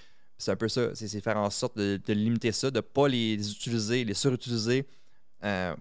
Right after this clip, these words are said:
pour rien, pour faire en sorte de, de, de les garder en santé le plus longtemps possible.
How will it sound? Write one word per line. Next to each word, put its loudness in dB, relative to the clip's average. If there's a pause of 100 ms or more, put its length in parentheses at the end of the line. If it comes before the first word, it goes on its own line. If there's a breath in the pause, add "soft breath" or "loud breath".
pour 2
rien, 2 (100)
pour -4
faire 0
en 2
sorte -4 (100)
de, -8
de, -6
de -4
les -4
garder 4
en 4
santé 0
le 2
plus -4
longtemps 0
possible. -2